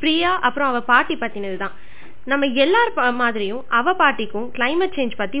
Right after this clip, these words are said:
ஒண்ணும் புரியல. அவங்களுக்கும் இந்த weather, climate, environment இதுக்கெல்லாம் டிஃபரன்ஸே தெரியல. ஏன்னா அவங்க காலத்துல இதெல்லாம் ரொம்ப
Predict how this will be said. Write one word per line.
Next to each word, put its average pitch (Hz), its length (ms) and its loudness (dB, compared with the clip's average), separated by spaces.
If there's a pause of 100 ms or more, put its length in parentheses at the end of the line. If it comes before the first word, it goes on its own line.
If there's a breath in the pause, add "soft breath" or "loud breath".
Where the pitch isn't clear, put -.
(100)
ஒண்ணும் 226 280 -2
புரியல. 185 260 -2 (380 loud breath)
அவங்களுக்கும் 349 500 2
இந்த 240 180 -2
weather, 214 400 -2
climate, 220 420 -4 (100)
environment 220 580 -2
இதுக்கெல்லாம் 285 420 0
டிஃபரன்ஸே 233 480 -2
தெரியல. 185 300 -4 (520 soft breath)
ஏன்னா 262 180 0 (260)
அவங்க 392 300 0
காலத்துல 247 420 0
இதெல்லாம் 214 360 -4
ரொம்ப 254 240 -2